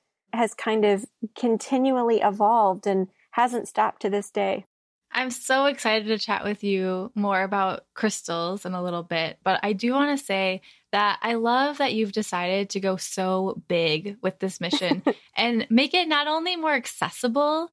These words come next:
Speaker 2: but you're also working to turn crystal healing into something that is kind of, like, honored and acknowledged and appreciated as a real profession and not just kind of this woo-woo thing that's, like,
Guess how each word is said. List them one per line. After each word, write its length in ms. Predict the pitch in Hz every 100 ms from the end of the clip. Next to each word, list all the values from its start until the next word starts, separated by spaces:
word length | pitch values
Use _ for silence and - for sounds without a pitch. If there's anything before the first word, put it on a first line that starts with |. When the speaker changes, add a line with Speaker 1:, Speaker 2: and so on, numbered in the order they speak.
| _
Speaker 2:
but 120 | 233
you're 120 | 277
also 260 | 269 285 320
working 300 | 285 285 277
to 100 | 269
turn 320 | - 220 226
crystal 380 | 233 208 - 208
healing 520 | 190 196 196 196 196 -
into 200 | 208 202
something 460 | 208 202 226 220 202
that 280 | 175 170 -
is 300 | 190 190 -
kind 220 | - 262
of, 120 | 277
like, 160 | 196 -
honored 560 | - 202 214 214 202 202
and 140 | 180
acknowledged 760 | 175 180 180 185 190 180 170 -
and 120 | 185
appreciated 680 | 170 - 196 190 175 170 170 -
as 180 | 180
a 100 | 170
real 240 | 165 170 160
profession 640 | - - - - - -
and 140 | - 180
not 200 | 160 -
just 240 | 196 -
kind 160 | 180 175
of 120 | 175
this 260 | 180 - - - - - -
woo-woo 680 | 190 240 247 233 220 208
thing 440 | 208 196 175 175 175
that's, 260 | 170 -
like, 320 | 175 170 -